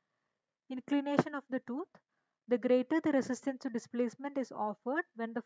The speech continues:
force exerted to move the teeth is opposite to that of their axial inclination. Ankylosed teeth,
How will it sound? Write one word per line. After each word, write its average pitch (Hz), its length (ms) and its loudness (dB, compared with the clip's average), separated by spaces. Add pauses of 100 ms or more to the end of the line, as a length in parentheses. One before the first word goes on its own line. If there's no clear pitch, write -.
force 285 300 -2
exerted 247 520 -2
to 254 80 -4
move 226 280 -10
the 233 180 -4
teeth 233 300 -4
is 311 160 -4 (100)
opposite 220 540 -4
to 254 80 -4
that 214 280 -2
of 214 200 -6
their 269 160 -2 (120)
axial 214 360 -6
inclination. 190 640 -10 (960)
Ankylosed 254 600 0
teeth, 294 200 -2